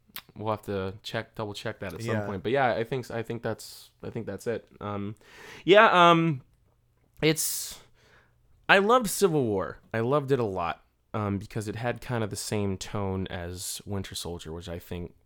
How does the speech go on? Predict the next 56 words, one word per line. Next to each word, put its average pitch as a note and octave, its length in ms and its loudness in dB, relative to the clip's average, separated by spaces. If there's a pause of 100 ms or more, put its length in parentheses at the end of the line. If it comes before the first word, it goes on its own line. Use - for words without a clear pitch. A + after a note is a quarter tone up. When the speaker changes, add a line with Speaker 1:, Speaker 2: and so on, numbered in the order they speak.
(160)
Speaker 1:
I A#2 120 0
think G#2 220 -4
that's F#2+ 180 -10
the G2+ 100 -12
best F#2+ 340 -10
M F#2 140 -8
C - 160 -12
U F#2 140 -8
movie. F#2 360 -8 (140)
Speaker 2:
Yeah, A#2 440 2
that, A2 360 -10 (300)
a, B2 240 -8
a - 20 -4
lot C#3+ 200 4
of C#3 60 -6
people A2+ 160 -4
think G#2+ 260 -10
that. - 240 -10 (100)
Speaker 1:
Yeah. F#2+ 160 -6
Speaker 2:
I G2+ 40 -6
mean, A2 100 -8
I B2 100 2
really F#3 240 10
liked B2 260 0
Doctor A2+ 300 -6
Strange, F#2 520 -10
though. E2+ 160 -8
I G2 100 -8
did. F#2+ 380 -10 (100)
Speaker 1:
I E3+ 200 -2
thought - 420 2
that A#2 120 -2
was G#2+ 80 -8
bland. F#2 500 -10 (400)
And D#3+ 100 12
I'll F3+ 260 10
get A3 120 12
into F#3+ 140 12
that D#3+ 100 10
in C3+ 60 4
a - 20 2
sec. B2 260 4
I'll C#3 100 6
get D3+ 100 8
into C#3+ 120 6
that. C3 100 4
But, B2+ 140 6
uh, C3+ 220 8
the B2+ 120 0
point E3 160 8
I - 20 10
wanna C#3+ 160 8
make C3 200 2
is A2 140 0
that, A2+ 220 6
like, G#2+ 260 4